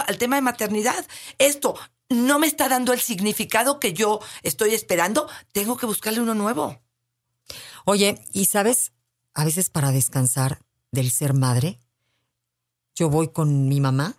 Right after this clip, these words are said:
Speaker 2: a ser hija, ¿no?
Speaker 1: Exacto.
Speaker 2: Así, digo, un ratito voy de este lado en donde soy la hija y, y, y de verdad que, no sé, este, te sientes apapachada,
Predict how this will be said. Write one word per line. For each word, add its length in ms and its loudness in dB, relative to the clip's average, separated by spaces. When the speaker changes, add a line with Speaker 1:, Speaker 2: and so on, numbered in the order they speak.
Speaker 2:
a 120 -2
ser 180 0
hija, 340 -4
¿no? 80 -2
Speaker 1:
Exacto. 200 0
Speaker 2:
Así, 280 0
digo, 160 4
un 140 4
ratito 380 4
voy 160 6
de 80 6
este 200 2
lado 240 6
en 80 2
donde 300 2
soy 240 2
la 140 6
hija 360 2
y, 240 -2
y, 180 -8
y 60 2
de 140 2
verdad 400 0
que, 300 -2
no 140 2
sé, 480 0
este, 320 -4
te 100 -4
sientes 340 -2
apapachada, 840 -4